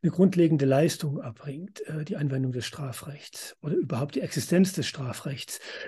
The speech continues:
Denn die sorgt ja für eine gewisse Kanalisierung und, äh, Mobilisierung der Konfliktbearbeitung.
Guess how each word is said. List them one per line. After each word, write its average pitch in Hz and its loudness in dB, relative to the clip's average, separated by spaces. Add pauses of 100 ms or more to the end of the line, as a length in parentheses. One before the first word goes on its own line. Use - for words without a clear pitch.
(240)
Denn 185 6
die 175 10
sorgt 202 10
ja 190 12
für 190 8
eine 175 8
gewisse 160 4
Kanalisierung 180 2
und, 151 -2
äh, 165 0 (100)
Mobilisierung 165 4
der 131 -6
Konfliktbearbeitung. 127 -4